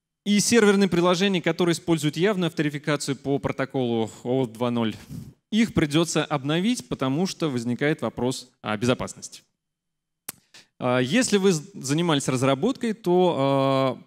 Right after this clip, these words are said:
вы знаете или смутно помните, что на первых двух шагах, а, авторизации, а, по ресту идут обращения к, по адресу портала, то есть к, а, бла-бла-бла,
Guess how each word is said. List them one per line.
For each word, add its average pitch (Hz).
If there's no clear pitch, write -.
вы 131
знаете 160
или 135
смутно 123
помните, 143
что 131
на 127
первых 151
двух 160
шагах, 120
а, 117
авторизации, 110
а, 113
по 170
ресту 214
идут 180
обращения 175
к, -
по 151
адресу 143
портала, 131
то -
есть -
к, -
а, 113
бла-бла-бла, 135